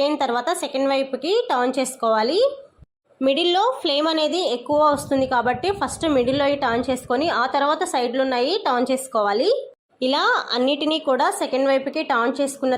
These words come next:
తర్వాత వన్ or టూ టేబుల్ స్పూన్ ఆయిల్ని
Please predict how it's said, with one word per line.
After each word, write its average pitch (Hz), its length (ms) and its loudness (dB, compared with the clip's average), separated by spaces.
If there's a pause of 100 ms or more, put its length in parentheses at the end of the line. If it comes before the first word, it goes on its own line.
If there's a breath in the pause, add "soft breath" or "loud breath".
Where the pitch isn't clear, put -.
తర్వాత 220 340 0 (1500)
వన్ 247 220 0
or 359 80 0 (120)
టూ 294 80 2 (140)
టేబుల్ 269 300 0
స్పూన్ 302 300 0
ఆయిల్ని 240 420 2